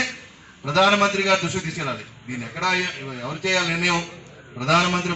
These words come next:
మోడీ గారు మాత్రం చేయగలరు. దీనికి ఒక ఎపెక్స్ కమిటీ ఉంది. ఆ ఎపెక్స్ కమిటీలో నిర్మలా సీతారామన్ గారు, ప్రధానమంత్రి గారు, నితిన్ గడ్కరీ.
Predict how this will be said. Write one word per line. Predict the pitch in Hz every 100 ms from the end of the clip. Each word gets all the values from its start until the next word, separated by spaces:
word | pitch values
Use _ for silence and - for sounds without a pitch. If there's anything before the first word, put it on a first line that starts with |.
| 151
మోడీ | 170 175
గారు | 175 170 165
మాత్రం | 160 190 -
చేయగలరు. | 160 151 117 101 - - - - - -
దీనికి | 151 160
ఒక | 156 151
ఎపెక్స్ | - 165 196
కమిటీ | 175 175 156
ఉంది. | 131 107 - - - - -
ఆ | 131 143
ఎపెక్స్ | 196 196 190
కమిటీలో | 190 190 185 208 208 - - - _ -
నిర్మలా | 139 170 175
సీతారామన్ | 175 175 175 175 175 180
గారు, | 190 220 - - - - -
ప్రధానమంత్రి | 123 156 175 175 170 175
గారు, | 175 190 220 - - - - -
నితిన్ | 151 190 180
గడ్కరీ. | 165 - 147 -